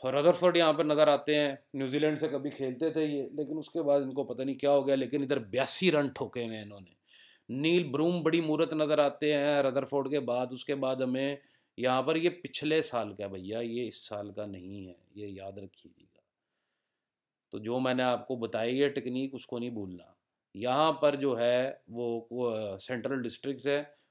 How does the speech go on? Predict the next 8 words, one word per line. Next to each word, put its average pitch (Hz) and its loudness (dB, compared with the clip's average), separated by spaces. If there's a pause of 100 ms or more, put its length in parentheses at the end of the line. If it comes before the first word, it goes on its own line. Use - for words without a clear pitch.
और 120 0
फिर 151 2
इनके 135 0
पास 127 0
बेन 123 0
व्हीलर, 123 0 (480)
टॉम 127 2
ब्रूस, 127 -2